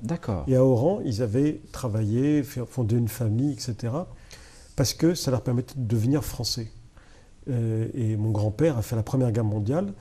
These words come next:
Speaker 2: comme zouave, parce qu'il, il était dev-, il devenait français comme ça.
Speaker 1: D'accord.
Speaker 2: Ou sinon, on était indigène, hein,
Speaker 1: Oui.
Speaker 2: avant, avant d'être français.
Speaker 1: Oui.
Speaker 2: Grâce au décret Crémieux, on devenait français.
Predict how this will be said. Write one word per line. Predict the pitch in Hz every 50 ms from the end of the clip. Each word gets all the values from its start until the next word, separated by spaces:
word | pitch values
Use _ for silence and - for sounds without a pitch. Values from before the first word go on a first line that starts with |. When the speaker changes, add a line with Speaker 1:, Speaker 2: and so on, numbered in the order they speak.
| - - - - - - - - - 123 113
Speaker 2:
comme | - 113 107 98
zouave, | 92 120 165 202 190 160 139 - -
parce | 135 117 - -
qu'il, | - 170 185 - - 107 110 117 - -
il | 110 101
était | - 139 117
dev-, | 104 101 120 -
il | 156 131 101
devenait | 110 101 107 135 151 147
français | 151 - 147 127 - - 165 156
comme | - 123 113
ça. | - - 123 113 - -
Speaker 1:
D'accord. | - 175 175 - 131 104 80 -
Speaker 2:
Ou | 113
sinon, | - - 123 131 160 165
on | 139 113
était | 113 110 - 127
indigène, | 117 113 107 127 135 117 123 117 110 104 107
hein, | 123 - - - - - -
Speaker 1:
Oui. | 131 131 120 113 - - - - -
Speaker 2:
avant, | 139 107 95 117 113 110 101 110
avant | 127 95 101 113 110
d'être | 104 110 107 -
français. | - 127 131 135
Speaker 1:
Oui. | 117 107 - - - - - - - - - - - - - - - - - - - - - -
Speaker 2:
Grâce | - - 139 - -
au | 135
décret | 113 127 127 - 131 127
Crémieux, | - 117 117 107 110 127 170
on | 175
devenait | 131 107 110 113 117 110
français. | - - 123 110 - - -